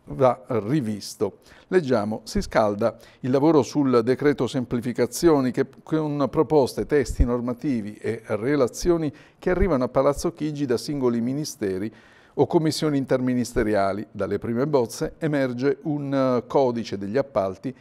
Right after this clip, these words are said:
semplificato ma non cancellato. Per le valutazioni ambientali, obiettivo di tagliare i tempi da trecentodieci a centosettanta giorni, appalti integrati, ipotesi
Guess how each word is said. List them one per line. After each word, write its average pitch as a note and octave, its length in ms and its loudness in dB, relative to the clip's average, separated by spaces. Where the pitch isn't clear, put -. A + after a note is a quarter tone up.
semplificato C#3 1080 2
ma A#2+ 160 0
non D3 280 -2
cancellato. A2 840 -4
Per G#2+ 140 0
le G#2 100 2
valutazioni G2+ 640 -2
ambientali, A#2 640 0
obiettivo G#2+ 440 -4
di G2+ 120 -6
tagliare A2 440 0
i A2 80 -6
tempi B2 400 -2
da G2+ 160 -2
trecentodieci A2 880 -4
a F#2+ 80 -4
centosettanta G#2+ 1120 -6
giorni, A#2 520 2
appalti G2+ 540 -4
integrati, D#3+ 760 0
ipotesi G#2 640 -4